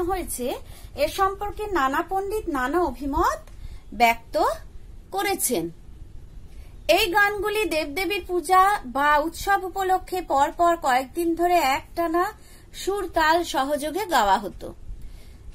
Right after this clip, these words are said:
মানুষ বিশ্বাস করত, এ গান শুনলে মঙ্গল হয়।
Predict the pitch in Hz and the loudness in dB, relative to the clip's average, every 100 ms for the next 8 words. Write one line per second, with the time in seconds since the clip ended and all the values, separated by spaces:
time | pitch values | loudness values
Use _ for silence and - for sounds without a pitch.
0 | 233 269 339 427 427 427 427 427 - 427 | 4 4 4 0 0 0 2 2 2 -4
1 | 427 427 381 339 339 370 - 403 403 381 | -2 0 0 4 4 4 0 -6 0 2
2 | 269 254 269 320 302 330 403 | 2 0 0 -2 0 0 0